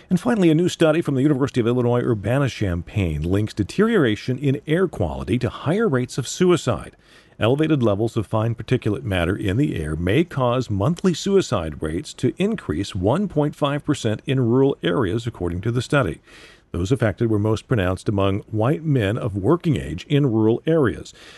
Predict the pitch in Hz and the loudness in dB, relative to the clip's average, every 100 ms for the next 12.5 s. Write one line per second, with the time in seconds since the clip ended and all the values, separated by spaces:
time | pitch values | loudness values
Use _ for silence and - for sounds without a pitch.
0 | - - 92 - 107 107 85 78 87 120 | -20 -12 -4 0 0 0 -2 -2 0 0
1 | 87 95 - 87 - 78 - 95 82 82 | 0 -2 -2 -4 -4 -6 -4 -2 0 2
2 | 104 113 98 87 - 107 92 104 92 95 | 2 0 -2 -4 -2 -2 0 -2 0 0
3 | 87 143 120 117 107 90 85 123 107 78 | -2 -2 0 0 -2 -2 -2 -2 -2 -2
4 | - 123 110 107 92 82 78 - 156 185 | 2 2 2 0 0 -2 -2 2 4 4
5 | 113 69 76 110 107 95 90 92 120 156 | 0 -4 -8 -4 -2 0 0 -2 0 2
6 | 123 87 73 82 107 127 95 - 73 62 | 2 0 -4 -4 -2 -2 -4 -4 -8 -10
7 | - - - - - 135 - 117 127 151 | -18 -20 -20 -10 2 2 4 4 4 4
8 | - 131 - 160 175 170 160 143 135 - | 0 -2 -2 -2 0 2 2 2 2 0
9 | 147 156 170 - 156 151 151 143 - 58 | 2 2 2 0 -2 0 0 0 -2 -10
10 | - - 87 80 110 98 87 85 - 135 | -12 -8 -6 -2 0 0 -2 -2 0 0
11 | 117 113 - - 165 156 - 117 117 76 | 2 -2 -4 2 2 2 0 0 -2 -4
12 | - 110 110 - 127 | -4 -2 -2 -4 -6